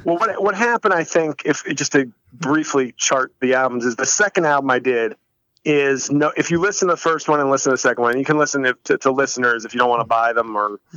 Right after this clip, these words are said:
don't wanna risk it. They're, they're all on, you know, they're on Pandora and Spotify also. Um, the, the second album is a lot darker in terms of sensibility. It's not like I'm going really deep into dark shit, but it's,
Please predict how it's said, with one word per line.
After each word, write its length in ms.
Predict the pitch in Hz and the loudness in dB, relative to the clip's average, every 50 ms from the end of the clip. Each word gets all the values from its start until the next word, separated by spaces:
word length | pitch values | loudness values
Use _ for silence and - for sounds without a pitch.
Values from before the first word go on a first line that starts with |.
| 135 - - - | -20 -20 -6 -2
don't 160 | 131 123 123 | -2 0 0
wanna 140 | 120 117 113 | 0 0 2
risk 260 | 120 123 120 - - | 0 0 0 0 -2
it. 140 | 117 - - | -2 0 0
They're, 180 | 147 147 143 | 0 0 0
they're 200 | 143 147 139 139 | 0 0 0 2
all 180 | 135 135 127 123 | 2 2 2 2
on, 240 | 117 117 113 120 - | 2 0 0 -2 -2
you 60 | 143 | 0
know, 80 | 127 117 | 0 2
they're 120 | 120 120 120 | 2 2 0
on 100 | 120 117 | 0 0
Pandora 520 | - 135 120 117 113 120 120 117 117 113 110 | 0 0 0 0 0 0 2 2 2 0 -2
and 80 | 107 | -4
Spotify 580 | - - - 117 110 110 110 - 117 110 107 104 | -6 -2 -2 -2 -2 -2 -2 0 0 0 2 2
also. 540 | 107 110 110 104 - - 107 92 90 92 - _ _ _ _ _ _ _ _ - | 2 2 2 0 0 -2 -2 -2 -2 -6 -10 _ _ _ _ _ _ _ _ -2
Um, 420 | 135 131 131 127 127 123 127 127 - _ _ _ _ _ - | 0 0 2 0 0 -2 -4 -6 -8 _ _ _ _ _ -4
the, 80 | 156 - - - - | -4 -4 -4 -4 -2
the 80 | 165 160 | -2 0
second 320 | - 214 202 - 185 175 | 2 0 0 0 0 0
album 320 | 170 160 160 156 143 139 | 2 2 2 0 0 -2
is 140 | 139 135 139 | -2 0 0
a 40 | 139 | 0
lot 380 | 135 131 143 139 143 143 - - _ 127 | 0 2 2 2 0 0 -4 -6 _ -4
darker 540 | 123 143 139 135 139 131 - 131 123 120 120 | 0 0 2 2 0 0 0 0 0 0 0
in 200 | 127 - 135 127 | 0 -2 -2 -2
terms 240 | - 135 131 127 117 | 0 0 0 0 0
of 60 | 110 | -2
sensibility. 680 | - - 135 123 131 - 117 120 131 131 135 139 139 | -2 -2 -2 -2 -2 -4 -2 0 0 2 2 2 2
It's 140 | 135 - - | 0 0 0
not 160 | 165 170 160 | -2 -2 0
like 120 | 165 156 143 | -2 0 0
I'm 140 | 135 135 131 | -2 -2 0
going 400 | 131 131 131 131 131 127 123 117 | 0 0 2 2 0 0 -2 -2
really 380 | 113 123 131 123 123 127 120 - _ | -2 -2 -2 0 -2 -4 -6 -8 _
deep 260 | - 123 127 123 - | -6 -4 -4 -2 -2
into 220 | 127 120 113 113 110 | -2 -2 -2 -6 -4
dark 300 | - 117 117 113 - - | -2 0 -2 0 -2 -2
shit, 260 | - - 131 - - | 0 0 0 0 0
but 100 | 120 117 | -2 -4
it's, 180 | 110 - - | -4 -8 -10